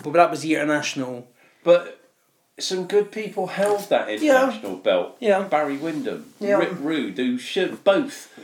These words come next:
Speaker 2: should have been world heavyweight champions properly.
Speaker 1: Properly, yeah.
Speaker 2: They,
Speaker 1: Yeah.
Speaker 2: they,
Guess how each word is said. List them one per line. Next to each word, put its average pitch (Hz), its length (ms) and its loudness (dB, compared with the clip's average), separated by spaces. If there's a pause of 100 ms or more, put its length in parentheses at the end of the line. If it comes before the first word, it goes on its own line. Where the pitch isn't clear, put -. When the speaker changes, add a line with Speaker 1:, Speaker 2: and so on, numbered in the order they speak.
(180)
Speaker 2:
should - 440 -2
have 170 160 -4
been 135 240 0
world 123 300 0
heavyweight 117 400 -4
champions 117 520 -4
properly. - 400 -2
Speaker 1:
Properly, 147 440 2
yeah. 147 160 2
Speaker 2:
They, 127 200 2
Speaker 1:
Yeah. 123 200 0
Speaker 2:
they, 131 260 0